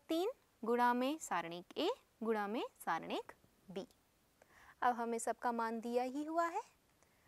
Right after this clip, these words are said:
उसे हम भर दें तो तीन की घात तीन मिले सत्ताईस गुणा में सारणिक ए कितना है? पाँच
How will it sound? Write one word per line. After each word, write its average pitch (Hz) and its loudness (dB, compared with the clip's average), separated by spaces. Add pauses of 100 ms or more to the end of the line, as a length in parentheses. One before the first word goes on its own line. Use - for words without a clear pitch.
(160)
उसे 185 -6
हम 285 0 (500)
भर 254 6
दें 285 2
तो 415 2 (1700)
तीन 330 6
की 370 4
घात 311 4 (100)
तीन 294 4
मिले 190 0
सत्ताईस - -4 (720)
गुणा 294 4
में - -8 (280)
सारणिक 269 2
ए 294 0 (280)
कितना 294 0
है? 359 0 (680)
पाँच - 0